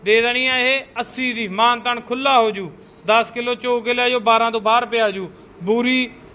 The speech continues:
ਮਗਰ ਕੱਟੀ, ਆ ਕਾਲੀ ਮੱਝ ਇਹਦੇ ਮਗਰ ਕੱਟਾ, ਆ ਪਹਿਲਣ ਕੱਟੀ ਮਗਰ ਵੀ ਕੱਟੀ ਇਹਦੇ।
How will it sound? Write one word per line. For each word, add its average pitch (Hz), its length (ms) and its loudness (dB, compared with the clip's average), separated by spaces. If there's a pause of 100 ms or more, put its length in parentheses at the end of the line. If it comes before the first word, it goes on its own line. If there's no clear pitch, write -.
(120)
ਮਗਰ 233 300 2
ਕੱਟੀ, 233 500 -2 (300)
ਆ 226 120 2
ਕਾਲੀ 240 360 2
ਮੱਝ 254 260 -4
ਇਹਦੇ 262 160 -2
ਮਗਰ 247 240 -4
ਕੱਟਾ, 226 540 0 (240)
ਆ 233 100 2
ਪਹਿਲਣ 254 440 -2
ਕੱਟੀ 254 440 -4 (260)
ਮਗਰ 247 320 0
ਵੀ 254 140 0
ਕੱਟੀ 233 380 -2
ਇਹਦੇ। 208 300 2